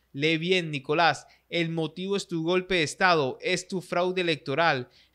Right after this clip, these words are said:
También que la justicia de Argentina ordenara tu captura de Diosdado Cabello y treinta personas más por crímenes de lesa humanidad. Lograste que el secretario de Estado de los Estados Unidos y el presidente de Panamá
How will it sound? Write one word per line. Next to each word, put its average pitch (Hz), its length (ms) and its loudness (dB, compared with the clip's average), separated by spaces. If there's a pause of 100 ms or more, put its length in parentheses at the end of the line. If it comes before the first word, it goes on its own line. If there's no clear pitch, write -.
(180)
También 156 400 -2
que 196 100 -4
la 185 120 0
justicia 185 500 -4
de 185 60 2
Argentina 165 640 -2
ordenara 196 580 0
tu 190 140 -6
captura 165 600 0 (220)
de 135 140 -4
Diosdado 175 520 0
Cabello 185 540 0
y 175 140 -8
treinta 196 420 -2
personas 180 500 -4
más 185 320 0 (280)
por 165 200 0
crímenes 196 480 -4
de 151 140 2
lesa 170 300 0
humanidad. 151 640 0 (280)
Lograste 170 640 4
que 202 80 4
el 175 60 2
secretario 170 600 0
de 190 60 2
Estado 190 440 0
de 196 80 -2
los 165 180 -2
Estados 185 500 0
Unidos 165 480 -2
y - 20 2
el 147 120 -2
presidente 175 580 -2
de 185 100 0
Panamá 160 520 2